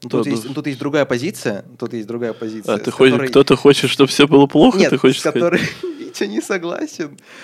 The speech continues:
Speaker 1: Но что как бы... э, ну, мы не можем на это повлиять. Давай как бы признаемся.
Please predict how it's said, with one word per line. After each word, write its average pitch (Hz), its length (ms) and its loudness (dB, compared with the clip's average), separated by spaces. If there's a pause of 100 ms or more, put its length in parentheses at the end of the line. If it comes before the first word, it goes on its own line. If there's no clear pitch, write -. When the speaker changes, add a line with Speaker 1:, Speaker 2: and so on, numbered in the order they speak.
(180)
Speaker 1:
Но 143 80 -4
что 165 200 -6
как 147 240 -4
бы... 127 260 -4 (360)
э, 123 460 -2 (340)
ну, 143 200 -6 (180)
мы 165 160 -2
не 185 100 0
можем 151 380 -4
на 123 100 -4
это 131 140 -6
повлиять. 123 480 -6
Давай 151 220 -2
как 143 200 -6
бы 113 300 -6
признаемся. 120 640 -10